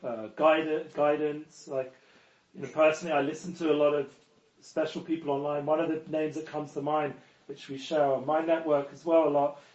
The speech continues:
Gedalia Fenster, he's a guy in Miami, friend of mine, and he's putting out a lot of strong teachings, but the main point is of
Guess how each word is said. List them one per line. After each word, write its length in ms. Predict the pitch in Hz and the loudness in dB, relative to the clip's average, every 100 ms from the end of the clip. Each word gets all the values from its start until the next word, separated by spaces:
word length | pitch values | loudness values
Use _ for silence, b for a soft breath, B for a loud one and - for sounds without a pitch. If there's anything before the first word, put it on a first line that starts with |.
| B | B
Gedalia 380 | 139 165 151 143 | 2 4 4 0
Fenster, 560 | - 175 165 - 147 123 123 | -2 -2 -4 -6 -4 -4 -4
he's 140 | 135 | -6
a 60 | 135 | -4
guy 200 | 139 131 | -2 -2
in 80 | |
Miami, 540 | 131 151 165 143 135 - b b b _ | -2 -2 0 -2 -4 -8 b b b _
friend 180 | 151 160 | -2 0
of 60 | 151 | 0
mine, 360 | 135 131 127 - - | 2 0 -4 -14 -10
and 280 | 143 135 135 | -8 -6 -8
he's 480 | 165 180 165 - - _ _ | 0 0 0 -4 -18 _ _
putting 220 | 170 175 | -4 0
out 180 | 175 165 | 2 2
a 40 | 147 | 2
lot 240 | 156 156 | 4 4
of 240 | 160 165 - b b b b _ | 4 0 -6 b b b b _
strong 680 | - - - 175 170 156 156 | -20 -6 4 6 6 0 -4
teachings, 640 | 196 208 - 165 151 139 | -4 -4 -2 -2 -2 -4
but 180 | - 139 | -6 -6
the 60 | 139 | -4
main 320 | 156 175 175 | -2 -2 -4
point 340 | - 180 170 | -2 -2 0
is 460 | 175 170 156 156 - b b b b | 0 2 2 -2 -8 b b b b
of 240 | 151 147 | -2 -2